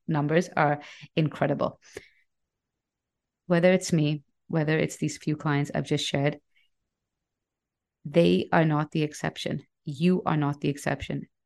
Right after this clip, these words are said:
This, what I'm sharing, it applies to all of us. This, what I'm sharing, is something I wish I had access to when I had, was, sorry, when I was experiencing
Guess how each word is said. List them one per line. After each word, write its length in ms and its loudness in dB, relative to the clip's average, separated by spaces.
This, 360 4
what 160 2
I'm 100 6
sharing, 580 4
it 100 0
applies 520 -2
to 240 -4
all 180 2
of 140 0
us. 260 -2
This, 380 4
what 140 4
I'm 100 6
sharing, 440 0
is 180 -4
something 380 0
I 260 4
wish 420 2
I 160 4
had 460 0
access 460 0
to 400 0
when 220 -2
I 120 0
had, 300 -2
was, 260 -2
sorry, 180 2
when 140 2
I 120 2
was 100 2
experiencing 840 -2